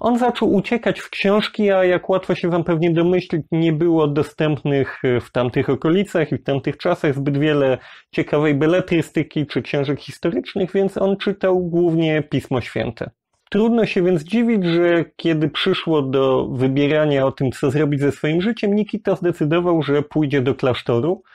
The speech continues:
Faktycznie tam poszedł, jednak jego ojcu się to nie bardzo podobało i on go przywołał z powrotem do domu pod pretekstem wymyślonej choroby.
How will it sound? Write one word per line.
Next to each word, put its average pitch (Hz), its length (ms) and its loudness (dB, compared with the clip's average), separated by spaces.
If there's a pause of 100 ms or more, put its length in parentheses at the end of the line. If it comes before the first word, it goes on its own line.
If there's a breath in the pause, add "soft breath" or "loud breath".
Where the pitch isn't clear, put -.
(380 loud breath)
Faktycznie 208 540 0
tam 147 180 0
poszedł, 214 420 0
jednak 170 300 0
jego 165 260 2
ojcu 185 300 0
się 151 140 -2
to 147 120 -4
nie 131 140 2
bardzo 175 300 0
podobało 175 640 0
i 165 220 -2
on 160 200 0
go 147 140 0
przywołał 151 560 0
z - 100 -18
powrotem 143 500 0
do 131 100 0
domu 185 440 0
pod 156 240 0
pretekstem 139 720 0
wymyślonej 131 580 0
choroby. 117 500 -2